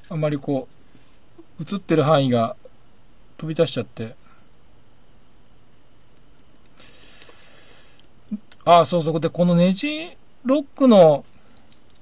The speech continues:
えー、やり方ですね。あの、たまたまちょっとニコンの人に聞いてみるチャンスがあったんで、あの、この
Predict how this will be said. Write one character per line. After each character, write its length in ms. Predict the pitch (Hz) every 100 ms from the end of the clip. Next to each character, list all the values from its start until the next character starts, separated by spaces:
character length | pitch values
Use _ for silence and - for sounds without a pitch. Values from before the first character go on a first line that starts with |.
| - - - - - - - - - - -
え 540 | 139 139 135 135 131 131
ー、 40 |
や 120 | 139
り 140 | 160 185
方 400 | 208 - 208 185
で 140 | 175
す 160 | - 143
ね。 340 | 160 151 127 - - - - - - - - 190
あ 60 |
の、 100 | 190
た 100 | 214
ま 140 | 254 262
た 80 |
ま 80 | 262
ち 80 | 262
ょ 20 |
っ 20 |
と 160 | 214 180 -
ニ 140 | 214 233
コ 160 | 240
ン 60 | 185
の 60 | 165
人 200 | - 156
に 200 | 147 - - - - - - - - - - - - - - - - - - - -
聞 100 | 160
い 60 |
て 100 | 175
み 140 | 180 165
る 100 | 147
チ 100 | 147
ャ 80 | 139
ン 40 |
ス 120 | 143
が 120 | 135
あ 60 | 135
っ 20 |
た 200 | - 131
ん 40 | 123
で、 260 | 123 123 - - - - - - - - -
あ 100 | 139
の、 380 | 127 131 127 - - - - - - - - - - - - - - - -
こ 120 | - 156
の 260 | 151 160